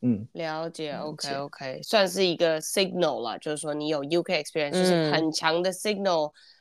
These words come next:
Speaker 2: 呃，你不需要被 teach 去适应太多，你某种程度上你已经适应过了，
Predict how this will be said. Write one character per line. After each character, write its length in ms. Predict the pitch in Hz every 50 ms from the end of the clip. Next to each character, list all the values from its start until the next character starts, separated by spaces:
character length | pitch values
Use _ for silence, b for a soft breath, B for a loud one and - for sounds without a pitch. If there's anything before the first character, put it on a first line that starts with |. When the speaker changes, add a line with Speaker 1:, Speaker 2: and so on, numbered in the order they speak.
| b _
Speaker 2:
呃， 380 | - 160 151 143 139 135 131 - - - _ -
你 160 | 175 185 175
不 180 | 170 - 233 226
需 160 | - - 220
要 140 | 208 196 196
被 240 | - - 208 185 - -
teach 420 | - - - 277 202 - - - - -
去 200 | - 220 202 190
适 380 | - - - - 269 220 180
应 280 | - - 202 175 160 156
太 360 | - - 220 196 165 151 143
多， 300 | - - 156 147 143 143
你 200 | 143 147 147 - -
某 160 | - 180 196
种 160 | 208 185 156
程 140 | - - 156
度 60 | 160
上 140 | 170 165 160
你 60 | 156
已 20 | 151
经 140 | 151 156
适 260 | 160 - - 156 151 147
应 160 | 135 131 -
过 300 | - 151 147 92 - 50
了， 160 | 50 - -